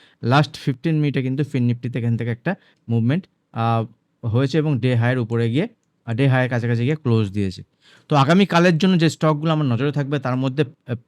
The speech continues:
পাবলিক সেক্টর ব্যাংক, প্রাইভেট সেক্টর ব্যাংক তো ঠিকই আছে, পাবলিক সেক্টর ব্যাংক যেমন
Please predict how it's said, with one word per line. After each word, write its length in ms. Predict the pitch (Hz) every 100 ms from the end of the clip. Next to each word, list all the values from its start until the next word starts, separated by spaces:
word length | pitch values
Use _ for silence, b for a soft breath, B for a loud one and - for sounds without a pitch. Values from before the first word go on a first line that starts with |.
| -
পাবলিক 280 | 113 120 160
সেক্টর 320 | 170 147 165
ব্যাংক, 320 | 143 151 151 - b -
প্রাইভেট 260 | 139 147
সেক্টর 260 | 175 165 160
ব্যাংক 220 | 156 156
তো 60 | 160
ঠিকই 340 | 156 147 165
আছে, 160 | 117 110
পাবলিক 360 | 117 120 151
সেক্টর 300 | - 160 156
ব্যাংক 240 | 139 139 123
যেমন 300 | 131 139